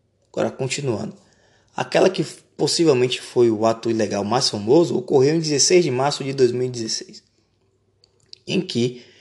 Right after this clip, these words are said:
o até então o juiz Sérgio Moro proferiu um despacho em que derrubou o sigilo de grampo e permitiu a divulgação de ligação telefônica entre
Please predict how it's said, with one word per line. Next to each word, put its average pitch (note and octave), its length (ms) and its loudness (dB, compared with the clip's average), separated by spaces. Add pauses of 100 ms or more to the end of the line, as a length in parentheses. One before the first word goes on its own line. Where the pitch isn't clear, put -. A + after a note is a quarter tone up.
(240)
o - 60 -6
até C#3 220 0
então B2 320 2
o A2+ 40 0
juiz A2+ 220 0
Sérgio A2 220 0
Moro C3+ 280 4
proferiu F3 520 2
um F3+ 60 2
despacho C#3+ 580 0
em C#3+ 120 -6
que D#3+ 120 -2
derrubou C3+ 340 -2
o C3+ 40 -8
sigilo D#3 440 -2
de C#3+ 80 -4
grampo C3 400 2 (400)
e - 80 -8
permitiu E3 540 2
a - 20 8
divulgação D#3 800 0
de D3 100 -10
ligação D3 460 -2
telefônica C#3 840 -4
entre A#2 480 -4